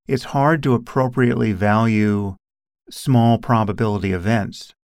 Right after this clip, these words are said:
whose outcomes could be massively good or, or massively bad. A-, and ordinary e-, expected value calculations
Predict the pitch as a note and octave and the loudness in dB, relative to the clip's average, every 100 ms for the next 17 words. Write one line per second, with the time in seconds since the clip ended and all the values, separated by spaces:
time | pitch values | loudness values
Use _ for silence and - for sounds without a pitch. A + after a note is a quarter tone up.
0 | _ B2+ A2+ G#2 G#2 G#2 - G#2 F#2+ F#2 | _ -6 -2 0 0 0 -4 -2 -2 -6
1 | - - _ - A#2+ G#2+ F#2+ G2 G#2 G2 | -10 -18 _ -4 -2 0 0 2 2 0
2 | A2+ G#2+ E2+ G2 F#2+ F#2 F#2 F2+ - G#2 | -4 -4 -4 -2 -2 -2 -4 -8 -10 -8
3 | F#2 F#2+ G2 - G#2 G2 G#2 G2+ F#2+ F2+ | -6 -2 -2 -4 -8 -6 -4 -4 -4 -8
4 | - _ _ _ _ _ _ _ - B2 | -18 _ _ _ _ _ _ _ -10 -8
5 | A#2 A#2+ A2+ G#2 C#3+ B2+ A#2+ A#2+ A2 G#2 | -6 -6 -6 -6 -2 2 4 6 6 4
6 | A#2 B2+ - - C3 B2 A2 G#2 G#2 A2 | 0 -6 -6 -2 0 0 0 2 2 2
7 | G#2 A2+ G2+ F2+ G2+ F#2+ - G2 | 0 -2 -4 -4 -6 -6 -6 -8